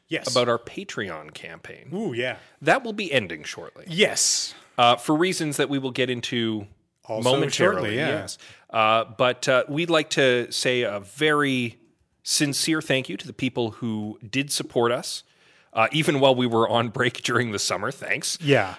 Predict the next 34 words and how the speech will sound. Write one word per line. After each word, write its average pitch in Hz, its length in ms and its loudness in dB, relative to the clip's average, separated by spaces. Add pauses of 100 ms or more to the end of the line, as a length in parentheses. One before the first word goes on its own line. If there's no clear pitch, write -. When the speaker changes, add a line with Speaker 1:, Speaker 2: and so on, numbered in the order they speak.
(140)
Speaker 2:
Um, 117 640 6 (200)
in 135 140 2
our, 117 260 6
in 123 140 -4
our 110 100 2
season 120 360 -4
where 110 140 2
we, 104 340 -4
uh, 92 280 -8
attempted 113 460 -8
to 104 40 -8
go 101 460 -2
sponsorless. 135 1000 -2 (220)
Speaker 1:
Yeah, 120 160 2
we 104 100 -6
did. 101 400 -2
Speaker 2:
Um, 101 540 -4 (260)
it 151 160 0
was 143 360 2
not 208 420 -2
the 156 360 4
success 147 520 -2
that 135 80 -2
we 135 100 -6
were 135 160 -2
hoping 135 320 -4
for, 139 300 -4 (200)
Speaker 1:
Nope. 123 260 4
Speaker 2:
but - 100 -20 (340)
we 151 220 -2
did 143 300 -2 (440)
get 151 220 2
some 127 260 -2
support, - 520 -4